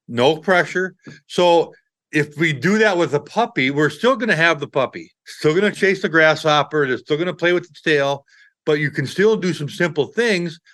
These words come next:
like your own kid or gr-, for my, my grandkid at an early age. We read to our babies when they're in a womb, for God's sakes. You know, we, you can do stuff at eight weeks with these dogs that we probably didn't think about before. And, uh,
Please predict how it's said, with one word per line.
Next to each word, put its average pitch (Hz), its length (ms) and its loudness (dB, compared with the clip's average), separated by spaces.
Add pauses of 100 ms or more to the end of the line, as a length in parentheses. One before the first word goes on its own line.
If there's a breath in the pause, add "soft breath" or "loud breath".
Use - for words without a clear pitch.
like 151 280 2
your 156 180 2
own 131 200 0
kid 139 360 2
or 127 160 0
gr-, 117 180 -10
for 135 160 -4
my, 127 280 2 (200)
my 127 140 0
grandkid 127 500 0 (400 soft breath)
at 151 200 4
an 143 100 0
early 123 360 0
age. 90 380 0
We 120 160 0
read 147 280 2
to 156 120 2
our 147 100 4
babies 127 580 0 (240)
when 120 140 -6
they're 139 100 2
in 139 60 2
a 131 80 2
womb, 156 300 0
for 123 120 -4
God's 101 320 -2
sakes. 82 360 -8 (400 soft breath)
You 147 140 -4
know, 123 200 2
we, 127 140 0
you 151 240 -2
can 160 160 -2
do 156 120 0
stuff 156 360 0
at 127 80 -2
eight 147 140 0
weeks 147 280 -4
with 147 120 -8
these 120 180 -2
dogs 147 300 4
that 120 140 2
we 117 200 -6 (160)
probably 143 260 0
didn't 127 220 -6
think 165 160 -4
about 120 240 0
before. 127 600 0 (480 soft breath)
And, 123 420 2
uh, 110 300 2